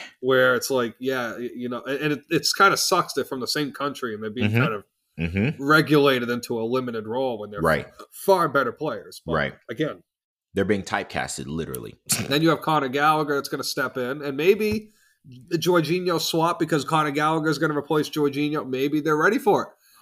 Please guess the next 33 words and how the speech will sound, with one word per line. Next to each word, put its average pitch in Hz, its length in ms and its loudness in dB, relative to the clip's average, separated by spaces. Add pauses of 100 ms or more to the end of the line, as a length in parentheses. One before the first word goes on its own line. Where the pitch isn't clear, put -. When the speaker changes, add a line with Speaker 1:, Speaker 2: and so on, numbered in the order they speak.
(140)
Speaker 1:
But 151 80 4
if 143 100 -2
I'm 180 160 4
Chelsea, 202 500 4
I 147 200 4
wouldn't 160 260 4
make 143 200 -2
that 123 220 -2
move. 117 260 -6 (680)
I 175 120 4
think 156 200 2
that 147 160 4
would 139 100 -2
screw 147 380 -2
the 123 80 -2
chemistry 127 640 -2
of 110 100 -4
that 107 180 -4 (200)
whole 120 440 2
starting 110 400 2
eleven 98 360 -4 (520)
Speaker 2:
Okay. 76 100 -2
Speaker 1:
by 113 120 2
losing 107 300 2
Jorginho. 101 420 -2
I 123 100 -2
think 151 180 4
Speaker 2:
So 123 60 -2
far 139 100 6
Speaker 1:
Jorginho 139 300 -4
and 123 80 -10
Conte 123 500 -4 (440)
are, 123 180 0